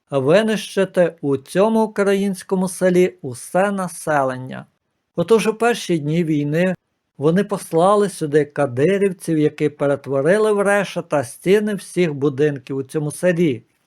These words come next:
І лише внаслідок якогось дива всі мешканці села були попереджені про небезпеку, отож сховалися у лісі та врятувалися таким чином від смерті.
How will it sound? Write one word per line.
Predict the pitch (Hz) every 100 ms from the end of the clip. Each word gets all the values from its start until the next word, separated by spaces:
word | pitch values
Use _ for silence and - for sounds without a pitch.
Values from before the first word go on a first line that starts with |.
| _ _
І | 165
лише | 180 190 - 190
внаслідок | 160 160 208 220 - 165 139 139 143
якогось | 147 156 160 196 196 156 131 - - -
дива | 123 127 180 220 202 190 185 - _
всі | _ - 160
мешканці | 151 156 208 - 202 190 185 196
села | - 185 175 175
були | 151 151 139
попереджені | 160 151 151 165 214 - 170 143
про | 135 139
небезпеку, | 135 127 123 120 - 151 185 185 165 170 _ _ _
отож | 151 185 170
сховалися | - 170 180 226 220 190 - 151
у | - 135
лісі | 127 160 214 208 180 180
та | 180 143
врятувалися | 135 127 127 127 156 202 202 196
таким | 180 185 180 175
чином | - 180 170 165
від | 131 135
смерті. | - 156 147 135 - - 135